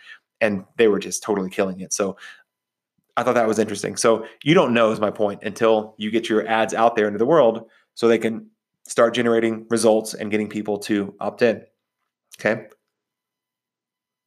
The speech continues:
But once you know that it's gonna cost you eighty cents to get a lead, then you have a baseline. Like, once you have enough data, I was listening to a podcast and this guy, Phil Jones, awesome author, awesome speaker. He said,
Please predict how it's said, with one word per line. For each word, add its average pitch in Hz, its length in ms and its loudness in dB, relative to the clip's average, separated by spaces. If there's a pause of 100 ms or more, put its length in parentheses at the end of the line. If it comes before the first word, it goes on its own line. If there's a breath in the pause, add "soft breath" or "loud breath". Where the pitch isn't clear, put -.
But - 460 0 (200)
once 113 200 2
you 117 80 2
know 131 420 0 (200)
that 104 100 -4
it's 101 100 -8
gonna 107 160 -4
cost 120 320 0
you 101 240 -10 (300)
eighty 104 180 -2
cents 117 500 -2 (100)
to - 100 -16
get 101 100 -2
a 104 60 0
lead, 135 420 0 (440 loud breath)
then 117 120 2
you 120 80 2
have 120 120 2
a 107 40 4
baseline. 101 540 0
Like, 107 100 -4
once 127 160 2
you 143 60 4
have 131 80 4
enough 123 220 0
data, 117 420 2 (340)
I 110 60 -4
was 104 160 -6
listening 117 240 -2
to 104 80 0
a 101 40 4
podcast 101 540 -2
and 101 100 -6
this 98 120 -6
guy, 98 140 -2
Phil 107 200 2
Jones, 101 340 0
awesome 113 320 0
author, 101 320 -2
awesome 98 240 -4
speaker. 101 340 -4
He 104 100 -4
said, 101 260 -2